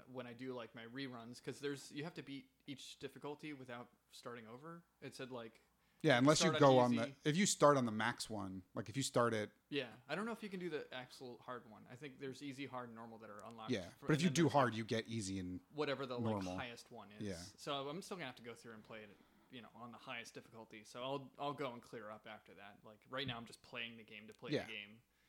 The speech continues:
Speaker 2: And that's the way I feel like, that's the way I have fun with it. And I know other people are like, "No, I wanna get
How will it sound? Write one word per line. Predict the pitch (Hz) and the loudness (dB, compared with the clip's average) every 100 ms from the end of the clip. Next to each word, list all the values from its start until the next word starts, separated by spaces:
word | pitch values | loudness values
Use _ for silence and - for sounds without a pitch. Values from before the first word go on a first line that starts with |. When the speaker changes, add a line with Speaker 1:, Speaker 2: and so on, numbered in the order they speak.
| - | 2
Speaker 2:
And | |
that's | 233 - | 2 4
the | 254 | 4
way | 247 | 4
I | |
feel | 185 165 | 4 4
like, | 151 127 - - | 4 2 -4 4
that's | 160 208 | 6 8
the | 208 | 10
way | 139 | 10
I | 110 | 8
have | 120 127 | 4 4
fun | 165 156 | 4 4
with | 170 | 6
it. | 185 139 | 4 6
And | 131 | 4
I | |
know | 139 165 | 6 8
other | 143 | 8
people | 131 123 120 | 6 2 4
are | |
like, | 113 104 | 4 4
"No, | 110 117 113 | 4 6 6
I | 110 | 4
wanna | 117 120 | 4 2
get | 101 110 104 | 2 2 2